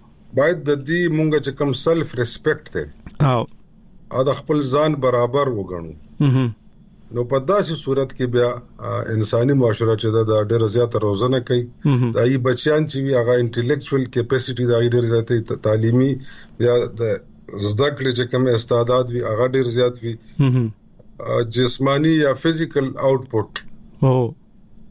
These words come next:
Speaker 1: هغه بیا ډېر زیات وي.
Speaker 2: مهم.
Speaker 1: او بل د داسې جوړو یا د داسې معاشرې ماشومان چې وي،
Speaker 2: هو.
Speaker 1: نو هغه دونه قوي او بولډ ورته موږ وایو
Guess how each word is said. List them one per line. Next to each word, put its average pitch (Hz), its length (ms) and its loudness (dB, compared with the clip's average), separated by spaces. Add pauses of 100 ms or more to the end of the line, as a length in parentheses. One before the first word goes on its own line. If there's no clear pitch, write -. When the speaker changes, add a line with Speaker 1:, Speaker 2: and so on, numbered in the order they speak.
(200)
Speaker 1:
هغه 110 260 0
بیا 143 200 2
ډېر 139 180 0 (100)
زیات 139 260 0
وي. 135 60 -10 (360)
Speaker 2:
مهم. 160 100 4
Speaker 1:
او 135 120 4
بل 170 260 2
د 160 140 0
داسې 156 440 0 (560)
جوړو 135 300 4 (140)
یا 131 60 4
د 123 180 2
داسې 139 240 2
معاشرې 127 440 2
ماشومان 127 640 2
چې 143 120 -6
وي، 98 260 -2 (200)
Speaker 2:
هو. 120 280 2 (760)
Speaker 1:
نو 127 160 2
هغه 143 540 2
دونه 160 280 2 (280)
قوي 160 360 0 (600)
او 113 300 2 (180)
بولډ 147 340 2
ورته 117 240 0
موږ 113 200 -4
وایو 104 220 -6